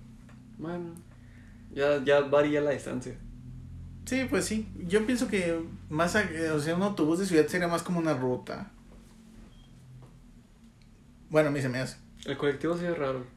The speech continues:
Speaker 2: El colectivo sí, y, eh, creo que también es muy usado.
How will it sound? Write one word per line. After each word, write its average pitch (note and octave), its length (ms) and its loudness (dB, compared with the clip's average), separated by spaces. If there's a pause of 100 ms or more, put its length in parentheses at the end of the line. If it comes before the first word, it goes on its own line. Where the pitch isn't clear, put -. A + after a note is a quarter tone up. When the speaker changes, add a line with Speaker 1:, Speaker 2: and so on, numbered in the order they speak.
(260)
Speaker 2:
El C#3 180 -4
colectivo C#3+ 520 0
sí, D#3+ 380 -4 (260)
y, D3+ 240 4
eh, E3 200 4
creo F3 140 0
que A#3 100 2
también F3+ 300 2
es G3 80 2
muy G3+ 180 4
usado. F3 480 2